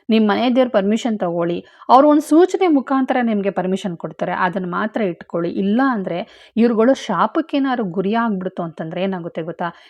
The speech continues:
ಎಡೆ ಇಡ್ಲಿಲ್ಲ, ಪೂಜೆ ಮಾಡ್ಲಿಲ್ಲ, ಅಥವಾ ಹರಕೆಗಳನ್ನ ತೀರಿಸ್ಲಿಲ್ಲ, ಒಂದ್ ಆರ್ ತಿಂಗ್ಳಿಗೆ, ವರ್ಷಕ್ಕೆ ಮನೆ ದೇವ್ರಿಗೆ ಹೋಗ್ಲಿಲ್ಲ, ವರ್ಷಕ್ಕೊಂದ್, ಒಂದ್ಸಲಿ ಹಿರೀಕರು ಪೂಜೆ ಮಾಡ್ಲಿಲ್ಲ, ವರ್ಷಕ್ಕೊಂದ್ಸಲಿ ಗ್ರಾಮ ದೇವ್ರಿಗೆ ಪೂಜೆ ಮಾಡ್ಲಿಲ್ಲ ಅಂತಂದ್ರೆ ಖಂಡಿತ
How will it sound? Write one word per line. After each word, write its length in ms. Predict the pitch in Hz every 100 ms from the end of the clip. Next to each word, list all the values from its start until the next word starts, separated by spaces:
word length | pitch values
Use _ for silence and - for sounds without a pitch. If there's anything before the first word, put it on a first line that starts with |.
| -
ಎಡೆ 340 | 185 175 196
ಇಡ್ಲಿಲ್ಲ, 360 | 185 165 170 170
ಪೂಜೆ 320 | 160 190 196
ಮಾಡ್ಲಿಲ್ಲ, 460 | 190 180 165 170 170 170 - _ _ - 190
ಅಥವಾ 320 | 185 196 190
ಹರಕೆಗಳನ್ನ 580 | 175 180 262 240 220 185
ತೀರಿಸ್ಲಿಲ್ಲ, 640 | - 180 175 - - 170 175 170 -
ಒಂದ್ 160 | - - -
ಆರ್ 180 | 202 214
ತಿಂಗ್ಳಿಗೆ, 340 | 220 202 196
ವರ್ಷಕ್ಕೆ 460 | 185 185 - 208 202
ಮನೆ 260 | 175 175
ದೇವ್ರಿಗೆ 280 | 208 202 180
ಹೋಗ್ಲಿಲ್ಲ, 360 | 175 170 175 175 196 - _ 240
ವರ್ಷಕ್ಕೊಂದ್, 540 | 233 - 240 240 220
ಒಂದ್ಸಲಿ 340 | 220 220 226
ಹಿರೀಕರು 380 | 202 196 233 233
ಪೂಜೆ 280 | 202 196 202
ಮಾಡ್ಲಿಲ್ಲ, 420 | 196 175 170 175 175
ವರ್ಷಕ್ಕೊಂದ್ಸಲಿ 720 | 185 196 226 202 196 - 190
ಗ್ರಾಮ 280 | 185 175 180 202
ದೇವ್ರಿಗೆ 300 | 196 190 185
ಪೂಜೆ 220 | 220 233
ಮಾಡ್ಲಿಲ್ಲ 420 | 196 175 170 165
ಅಂತಂದ್ರೆ 540 | 156 151 160 160 185 220 - - - _
ಖಂಡಿತ 560 | - 226 269 302 302